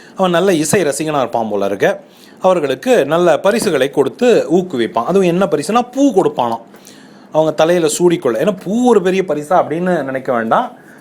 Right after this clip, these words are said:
அஹ், பொன் வைக்கிற இடத்துல பூ வைக்கிற மாதிரி பூ வைக்கிற இடத்துல பொன் வைக்கிறதுன்னு நினைச்சுக்க வேண்டியது. பூ பரிசாக தருவான் அப்படின்னா பொன்னாலான பூவை, பொன்னை, பரிசுகளை, பல வளங்களை, பல செல்வங்களை அள்ளி அள்ளி வழங்குகிறவன் அப்படின்னு வச்சுக்கலாம்.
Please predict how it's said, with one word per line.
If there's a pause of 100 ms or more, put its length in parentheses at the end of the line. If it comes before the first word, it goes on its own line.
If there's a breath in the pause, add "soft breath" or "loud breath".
அஹ்,
பொன்
வைக்கிற
இடத்துல
பூ
வைக்கிற
மாதிரி
பூ
வைக்கிற
இடத்துல
பொன்
வைக்கிறதுன்னு
நினைச்சுக்க
வேண்டியது.
பூ
பரிசாக
தருவான்
அப்படின்னா (320 loud breath)
பொன்னாலான
பூவை, (560 loud breath)
பொன்னை, (720)
பரிசுகளை,
பல
வளங்களை,
பல
செல்வங்களை
அள்ளி
அள்ளி
வழங்குகிறவன்
அப்படின்னு
வச்சுக்கலாம்.